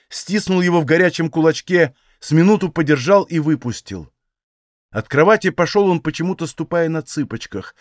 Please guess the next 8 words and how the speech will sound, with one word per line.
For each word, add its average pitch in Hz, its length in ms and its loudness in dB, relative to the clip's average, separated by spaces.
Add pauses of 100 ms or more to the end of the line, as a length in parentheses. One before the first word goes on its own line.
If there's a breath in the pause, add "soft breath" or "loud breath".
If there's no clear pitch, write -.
(160 soft breath)
балансируя 143 680 2
руками. 107 600 -8 (960)
Наталья 180 460 0
до 156 140 2
дверей 160 360 2
проводила 143 480 -2
его 117 220 -4
взглядом 156 640 -2